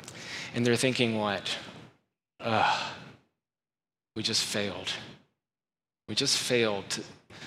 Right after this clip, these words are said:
to heal this boy, to cast this demon out.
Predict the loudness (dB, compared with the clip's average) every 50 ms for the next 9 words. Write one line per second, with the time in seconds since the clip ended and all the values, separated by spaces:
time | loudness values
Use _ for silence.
0 | -14 -14 -16 -18 -20 -20 _ _ _ -4 -2 -2 0 2 2 4 4 4 2 2
1 | 0 -2 -2 -2 -2 -2 -2 0 -2 -2 -4 -4 -6 -6 -4 0 4 4 4 6
2 | 4 2 2 2 0 0 0 0 0 -2 0 0 -2 -2 -2 -2 -2 -2 -2 -2
3 | -4 -6